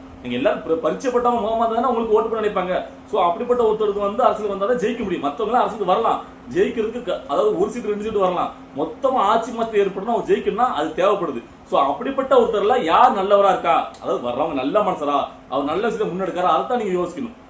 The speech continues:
அதை விட்டு அவர் இங்க இருந்து சினிமா துறையில இருந்து வர்றதுனாலே அவர் கெட்ட வர மாதிரி சித்தரிக்க வேண்டிய அவசியமே கிடையாது. அதை தெரியாம லூசு மாதிரி படிச்சவங்க சப்போர்ட் பண்ணுங்க, நாங்க வந்து திரையில இருந்து தலைவர் தேர்ந்தெடுக்க மாட்டோம். த-, நான் கேக்குறேன், எந்த ரொம்ப படிச்ச மெத்த மேதாவி எவனுக்குமே பொது நிலைமை இருக்காதுங்க.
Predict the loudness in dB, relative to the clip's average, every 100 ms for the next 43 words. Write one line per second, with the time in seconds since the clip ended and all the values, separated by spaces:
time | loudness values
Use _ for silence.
0 | -12 0 2 4 4 2 0 -2 -2 -4
1 | -6 -4 -2 -2 -2 -2 0 0 0 2
2 | 2 0 -2 -2 -2 0 -4 -4 -6 -4
3 | -4 -4 -8 -10 -6 -4 -2 -4 -8 -20
4 | -20 -20 -4 0 2 2 2 2 2 -2
5 | -4 0 4 4 4 2 2 -2 -2 -4
6 | -4 -6 -4 0 0 0 -4 0 2 2
7 | 2 0 0 0 0 -2 -4 -4 -4 0
8 | -2 -2 -10 -4 -4 -6 -16 -20 -20 -20
9 | -18 -6 -6 -2 -2 0 0 -2 -2 -4
10 | -4 0 2 2 0 0 0 0 0 -2
11 | -2 -2 0 2 0 0 -2 -2 -2 -4
12 | -6 -4 -4 -2 -2 0 0 0 -2 -2
13 | -6